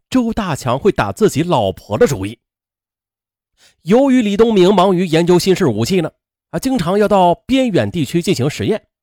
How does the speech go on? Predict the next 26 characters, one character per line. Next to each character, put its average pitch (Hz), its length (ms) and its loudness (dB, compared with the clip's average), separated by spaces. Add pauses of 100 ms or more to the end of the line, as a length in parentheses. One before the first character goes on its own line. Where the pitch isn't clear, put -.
(340)
这 - 160 -4
一 269 200 0
走 92 300 -4
就 127 80 -4
是 123 80 -4
好 123 240 -2
几 120 120 -6
个 104 100 -8
月。 - 200 -6 (1200)
每 151 220 0
次 180 140 0
走 156 140 2
的 180 80 0
时 151 120 -4
候， 165 260 -4 (240)
他 143 120 -4
都 156 100 -2
要 139 80 0
向 135 280 -2
周 160 120 -2
大 147 140 0
强 117 300 -6
打 107 140 -10
个 101 80 -8
招 175 200 2
呼， - 160 -8